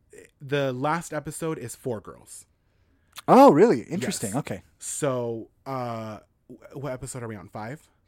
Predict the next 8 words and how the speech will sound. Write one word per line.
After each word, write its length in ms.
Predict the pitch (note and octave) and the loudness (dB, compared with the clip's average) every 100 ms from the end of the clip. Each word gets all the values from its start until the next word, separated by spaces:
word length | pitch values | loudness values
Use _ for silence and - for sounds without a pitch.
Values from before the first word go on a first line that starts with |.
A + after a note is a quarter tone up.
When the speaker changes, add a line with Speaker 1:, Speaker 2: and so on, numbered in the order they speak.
| _ _ - | _ _ -14
Speaker 2:
Six. 1160 | - - - - - G#2 F2 - _ - - | -12 -10 -12 -12 -10 -10 -10 -14 _ -20 -4
No, 120 | E3 D3+ | 0 2
five. 260 | A#2 G2 _ | 0 -6 _
Five, 220 | - G#2 | -10 -8
five, 120 | G2+ | -10
five. 100 | - - | -12 -14
Speaker 1:
Five. 140 | - C#3 | -14 -10
Okay. 220 | C3 | -10